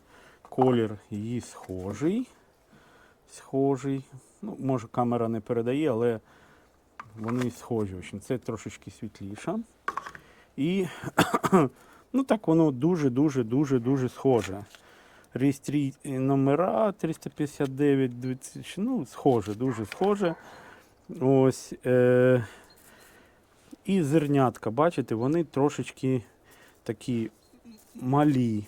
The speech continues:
малі, як і в оригінальному, але не однорідні, бо є трошечки крупніше, ну, таке воно, бачите. Тут воно точно як гранули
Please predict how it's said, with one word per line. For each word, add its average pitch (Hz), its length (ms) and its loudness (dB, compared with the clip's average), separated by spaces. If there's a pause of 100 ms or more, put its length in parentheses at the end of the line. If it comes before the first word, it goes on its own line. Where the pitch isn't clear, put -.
(640)
малі, 139 440 -2
як 156 320 0
і 147 260 2 (280)
в 131 80 0
оригінальному, 147 1000 2 (600)
але 160 440 4
не 147 380 2
однорідні, 135 800 0
бо 113 220 0
є 147 180 4
трошечки 127 580 -4
крупніше, 156 640 -4
ну, 147 100 -2
таке 135 340 -4
воно, 98 280 -4
бачите. 110 560 -6 (420)
Тут 180 220 2
воно 143 240 4
точно 151 440 2
як 131 140 0
гранули 104 540 0